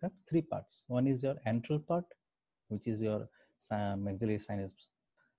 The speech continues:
Next is your nasal pla-, part and the choanal part. Out of these three part, most, uh, the biggest part is your choanal part, because the choana is having a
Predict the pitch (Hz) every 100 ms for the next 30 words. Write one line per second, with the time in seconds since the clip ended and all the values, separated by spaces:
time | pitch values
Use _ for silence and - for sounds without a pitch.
0 | - 107 113 - 123 120 104 101 104 135
1 | 143 147 143 - - 131 156 - _ _
2 | _ _ - 139 139 226 - _ - 131
3 | 98 92 - 110 _ _ - - 127 151
4 | 151 175 175 147 147 - 185 185 120 101
5 | 110 - _ _ _ _ - 117 139 156
6 | - - _ - 120 110 101 98 104 101
7 | 107 - 104 101 117 165 - 139 131 131
8 | 120 113 120 180 - _ _ _ _ _
9 | - _ _ _ _ _ - 175 156 110
10 | - 107 104 113 139 156 180 120 107 -
11 | 135 139 160 180 _ _ _ _ _ -
12 | 123 123 117 117 120 139